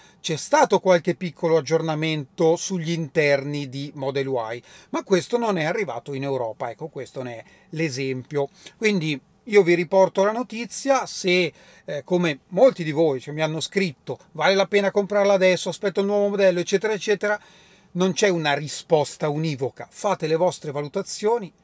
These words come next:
se vi piace la macchina che c'è adesso, con il prezzo che c'è adesso, compratela, altrimenti potete aspettare. Ci avviciniamo ormai alla fine dell'anno e sappiamo bene che di solito verso la fine dei trimestri Tesla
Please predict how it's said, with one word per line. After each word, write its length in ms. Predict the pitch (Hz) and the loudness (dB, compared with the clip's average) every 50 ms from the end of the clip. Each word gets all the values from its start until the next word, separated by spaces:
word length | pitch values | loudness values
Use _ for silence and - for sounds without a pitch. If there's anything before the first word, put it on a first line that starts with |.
| _ _ _ | _ _ _
se 160 | - - 160 | -10 -8 -6
vi 140 | 143 165 147 | -6 -6 -4
piace 480 | - 214 220 180 - - - - - _ - | -2 0 0 0 -2 -6 -14 -20 -20 _ -10
la 120 | 135 139 | -8 -6
macchina 340 | 147 165 165 - - 175 175 | -6 -6 -8 -6 -6 -6 -4
che 140 | 165 - 170 | -4 -4 -6
c'è 140 | - - 185 | -2 -2 -2
adesso, 480 | 190 202 208 165 - - - - - - _ _ _ _ _ | 0 0 -2 -2 -4 -8 -12 -14 -18 -20 _ _ _ _ _
con 180 | - - 170 180 | 0 0 2 2
il 100 | 180 156 | 0 0
prezzo 320 | - 208 196 165 - 180 | 2 2 2 2 2 -2
che 140 | 147 175 185 | -2 -2 -2
c'è 140 | - 240 240 | 0 0 0
adesso, 380 | 240 202 131 - - - 131 - _ _ _ | 0 0 -4 -8 -8 -12 -12 -14 _ _ _
compratela, 580 | - 156 139 131 - - - - - - - - _ _ _ | -14 -14 -12 -12 -12 -14 -14 -16 -18 -20 -20 -20 _ _ _
altrimenti 640 | - 180 156 - 254 285 - - 101 - - 349 - | -4 -4 -4 -4 -6 -10 -10 -12 -14 -16 -18 -20 -16
potete 320 | - 202 - 143 127 - | -16 -14 -12 -12 -12 -12
aspettare. 520 | 117 - - 127 - _ - - - - _ _ _ _ _ _ _ _ _ _ _ _ _ | -14 -14 -16 -18 -18 _ -20 -20 -20 -20 _ _ _ _ _ _ _ _ _ _ _ _ _
Ci 140 | - - 269 | 4 6 6
avviciniamo 600 | 262 196 254 254 - 240 240 233 240 226 208 190 | 8 8 6 2 0 0 2 2 2 4 6 6
ormai 640 | 185 180 170 170 190 226 262 240 214 185 160 151 | 6 6 4 4 2 2 2 2 2 2 2 2
alla 220 | 151 156 160 170 165 | 2 2 2 2 0
fine 520 | - - 240 233 202 170 160 147 143 - - | 0 -4 -8 -6 -2 0 0 0 -2 -4 -8
dell'anno 880 | - 147 202 247 254 240 233 247 247 247 254 269 277 311 302 302 294 - - - - - _ | 2 6 8 8 8 8 8 6 6 4 0 0 0 0 0 0 0 -2 -8 -20 -20 -12 _
e 300 | - 226 220 202 185 - _ | 2 4 4 4 2 0 _
sappiamo 540 | - - 175 147 - - 208 208 202 190 | -8 -6 -6 -6 -4 0 2 4 4 4
bene 340 | 180 165 214 208 196 175 165 | 4 4 6 6 6 4 2
che 300 | - - 185 170 165 151 - - - | 0 0 0 0 0 0 -4 -12 -16
di 140 | _ 185 180 | _ -8 0
solito 280 | - 233 226 214 202 208 | 2 4 4 4 4 4
verso 280 | 185 190 185 - - 190 | 4 4 4 4 4 2
la 100 | 180 170 | 2 2
fine 280 | - 220 220 202 190 | 2 0 0 0 2
dei 180 | 165 185 180 160 | 2 2 0 0
trimestri 640 | - 185 180 175 202 202 180 - - - 180 156 - | 0 -2 0 2 2 0 0 -2 -4 -6 -8 -8 -4
Tesla 760 | - 208 208 214 214 202 170 160 151 170 180 175 165 160 | 0 2 4 4 4 4 2 0 0 2 2 4 4 4